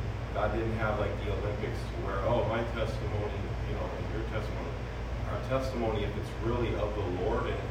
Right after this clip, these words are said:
we have the right heart of humility, you know, they, they, uh, they're, they're like a, a diamond, you know, just a different facet. When the light hits it,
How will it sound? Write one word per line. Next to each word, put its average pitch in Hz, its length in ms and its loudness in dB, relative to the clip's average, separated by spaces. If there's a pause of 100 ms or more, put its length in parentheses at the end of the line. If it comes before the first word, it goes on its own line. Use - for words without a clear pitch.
we - 60 -2
have 107 220 0
the 107 80 -2 (100)
right - 160 0 (100)
heart 113 300 2
of - 40 -4 (440)
humility, 120 400 2 (720)
you 110 80 0
know, - 160 0
they, 113 180 2 (560)
they, 110 180 2
uh, - 280 2 (880)
they're, 110 180 0
they're 113 160 0
like - 200 2
a, - 200 2
a - 140 0
diamond, 113 420 4
you - 60 0
know, - 200 0 (140)
just - 160 -4
a - 80 -4
different - 380 0
facet. - 420 2 (540)
When 101 100 -2
the 104 120 0
light 113 280 2
hits 127 300 0
it, 107 180 2